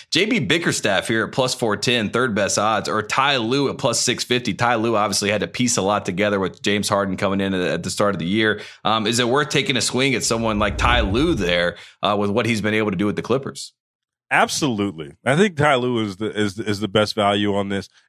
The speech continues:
Speaker 2: It's so funny, the odds on Joe Mazzulla just s-, standing out there. I don't even think anyone
Speaker 1: <laughs>
Speaker 2: believes that.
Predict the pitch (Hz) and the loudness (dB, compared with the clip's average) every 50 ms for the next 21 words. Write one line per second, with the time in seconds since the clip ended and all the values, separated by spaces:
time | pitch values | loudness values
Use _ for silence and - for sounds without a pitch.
0 | _ 123 117 - - 156 165 165 - 147 139 139 135 131 113 110 101 98 104 107 | _ -4 -2 2 2 4 2 4 2 2 2 2 2 2 0 2 2 4 4 4
1 | 107 107 107 101 98 110 101 95 92 - 101 101 98 98 98 92 90 95 95 95 | 4 2 0 -2 -4 -4 -6 -4 -2 0 0 0 0 0 -4 -2 0 0 0 2
2 | 98 95 87 90 90 - - - - - - - - - - - - - - 92 | 0 0 0 0 0 4 4 4 4 2 0 -4 -4 -4 -4 -4 -4 -4 -2 -2
3 | 90 92 90 92 87 87 87 85 - - 90 87 87 85 82 92 98 104 117 123 | -2 -2 -2 -2 -2 0 -2 -2 -2 -2 0 0 0 -2 -4 -2 0 2 2 2
4 | 123 117 185 147 104 123 147 92 - - 85 160 - 80 80 80 85 82 78 82 | 2 2 2 2 2 2 2 2 0 0 0 0 -2 -2 -2 -2 -4 -4 -2 -2
5 | 82 78 78 - | -2 -2 -2 -4